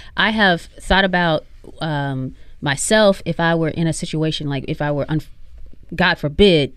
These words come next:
were raped or something like that and a baby came out of it. I could not bring myself to murder that child.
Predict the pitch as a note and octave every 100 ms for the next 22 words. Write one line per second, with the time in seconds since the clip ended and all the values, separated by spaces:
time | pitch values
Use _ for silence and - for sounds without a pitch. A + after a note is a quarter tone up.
0 | - - D#3 D3 D#3 - D3 F3+ C#3 C3+
1 | C3+ C3 B2 C#3+ C#3+ D3 - C#3+ D3 C#3+
2 | C#3 - - - - - G3+ G#3+ A3 A#3+
3 | - - - - - - C4+ A#3 A3 E3+
4 | F3 E3+ D#3+ - D#3 - D#3 C#3+ - D3
5 | C#3 C3 - - -